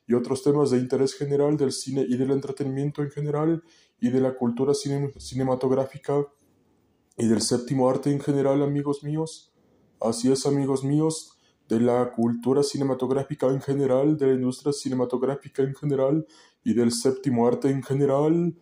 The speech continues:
Amigos míos, no solamente eso, amigos míos,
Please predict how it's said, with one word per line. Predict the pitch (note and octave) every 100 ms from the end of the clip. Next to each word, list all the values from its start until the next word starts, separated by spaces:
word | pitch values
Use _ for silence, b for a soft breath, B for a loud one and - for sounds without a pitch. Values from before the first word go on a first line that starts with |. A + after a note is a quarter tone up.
| b b -
Amigos | B2+ C#3 C3+ C#3 C3+ C3+ C3 -
míos, | B2 D3+ E3+ F#3+ F#3+ - -
no | A#2
solamente | B2+ D#3 D#3 D#3 D#3+ D#3 D#3+
eso, | D#3+ D#3+
amigos | D#3+ D#3+ D#3+ D#3 D#3
míos, | E3 F3 F#3+ -